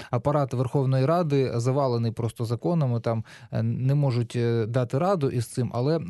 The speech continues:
стосовно соціальних, е, законопроєктів, е, я-, які теми, е, найбільше, е, порушувалися?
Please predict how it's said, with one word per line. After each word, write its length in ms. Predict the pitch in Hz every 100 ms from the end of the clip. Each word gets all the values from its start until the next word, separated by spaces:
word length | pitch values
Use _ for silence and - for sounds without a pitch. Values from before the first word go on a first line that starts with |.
| 131
стосовно 600 | - 135 165 147 139 107
соціальних, 680 | - 131 151 131 117 -
е, 100 | 110
законопроєктів, 800 | 110 120 120 113 123 107 104 107 - - 139 107
е, 160 | 113
я-, 220 | 120 85 143
які 220 | 143 202
теми, 500 | - 170 156 143 -
е, 100 | 127
найбільше, 560 | 123 123 127 127 - 123
е, 400 | 120 110 117 113
порушувалися? 960 | - 143 190 - 127 113 110 - 113